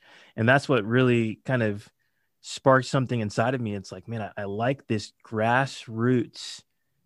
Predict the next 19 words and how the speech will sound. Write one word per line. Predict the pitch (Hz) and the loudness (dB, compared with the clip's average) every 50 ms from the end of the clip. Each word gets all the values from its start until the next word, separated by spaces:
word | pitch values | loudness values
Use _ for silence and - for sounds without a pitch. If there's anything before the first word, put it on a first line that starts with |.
| _ _ _ _ _ _ | _ _ _ _ _ _
starting | - - - - - 120 120 123 120 123 123 117 | -14 -14 -6 0 4 4 6 6 4 4 0 0
from | - 131 117 113 | -2 -2 -2 -2
the | 110 101 | -2 -2
bottom | 104 107 107 107 107 107 107 104 | 0 2 2 2 2 0 -2 -6
type | - - 123 113 110 - | -6 -6 -6 -6 -4 -6
of | 104 98 | -6 -6
mentality. | 104 98 95 95 - - 104 104 98 98 95 87 87 92 - _ _ _ _ _ - | -6 -8 -8 -10 -10 -8 -6 -6 -4 -4 -6 -6 -8 -12 -16 _ _ _ _ _ -4
And | - 113 117 | 0 2 4
that's | 131 131 - - | 4 2 2 -2
where, | 120 110 - | -6 -6 -2
that's | 113 117 123 135 - | 0 2 2 2 0
where | 113 107 104 | 0 0 2
I, | 104 104 110 113 107 - - - | 2 2 2 0 -2 -6 -10 -6
I | 101 110 110 | -4 -4 -4
see | - - 110 104 98 98 98 - - _ | -6 -8 -8 -6 -6 -6 -8 -10 -14 _
some | _ - - - 123 113 | _ -12 -6 -4 -4 -2
of | 104 101 98 | -2 -4 -4
the | 104 101 | -6 -6
most | 98 101 101 - - | -6 -6 -6 -8 -10